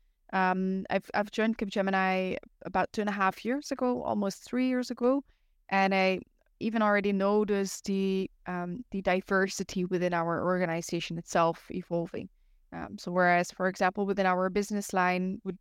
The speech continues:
be feel that you're really a minority, you see that there's really a focus on also, um, uh, having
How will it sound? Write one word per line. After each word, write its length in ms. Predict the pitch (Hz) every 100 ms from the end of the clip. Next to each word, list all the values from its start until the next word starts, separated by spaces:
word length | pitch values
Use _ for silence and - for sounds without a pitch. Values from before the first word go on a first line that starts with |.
| -
be 240 | 196 190 _ _ _ _
feel 220 | 220 208
that 160 | 196 190
you're 240 | 196 196
really 260 | 185 208 202
a 40 |
minority, 520 | 185 175 180 202 220 208
you 100 | 202
see 240 | - 220
that 180 | 214 190
there's 300 | 190 185 185
really 240 | 208 208 202
a 40 |
focus 580 | - 202 208 214 208 -
on 240 | - 185 185 _ _ _ -
also, 540 | 202 - 214 196 190 -
um, 480 | 180 180 175 175 165 -
uh, 300 | - 92 92 -
having 580 | - 190 190 196 190 190